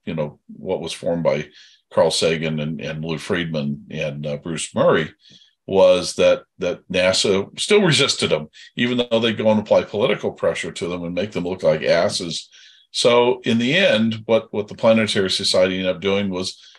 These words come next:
funding through donations of its, of its members, my efforts in France to be part of a, uh, Mars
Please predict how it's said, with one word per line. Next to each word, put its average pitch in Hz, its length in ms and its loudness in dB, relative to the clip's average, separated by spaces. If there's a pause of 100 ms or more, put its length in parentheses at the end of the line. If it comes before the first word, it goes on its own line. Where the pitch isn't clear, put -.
(100)
funding 117 460 2
through 104 480 -2 (380)
donations 101 720 0
of 87 140 -2
its, - 280 -8
of 82 140 -10
its - 180 -10
members, 82 580 -2 (720)
my 95 260 4
efforts 101 420 2
in 92 100 -4
France 131 440 2
to 85 80 -8
be 87 180 -6
part 90 280 2
of 92 120 -4
a, 95 380 4
uh, 90 40 0
Mars 107 640 0